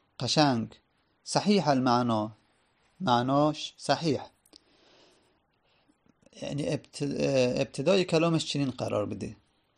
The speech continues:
زیبا قرار بده وقتی که شروع می‌کنه کلامش رو.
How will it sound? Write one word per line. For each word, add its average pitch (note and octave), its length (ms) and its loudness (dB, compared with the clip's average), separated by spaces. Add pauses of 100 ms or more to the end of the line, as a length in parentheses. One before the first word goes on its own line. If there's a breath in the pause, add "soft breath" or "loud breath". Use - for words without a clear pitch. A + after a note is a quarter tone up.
(260)
زیبا B2+ 400 2
قرار A2 340 -2
بده A2 260 -4
وقتی - 240 -8
که G#2+ 80 -10
شروع B2+ 300 0
می‌کنه A2 300 -4
کلامش G#2 480 -8
رو. - 120 -10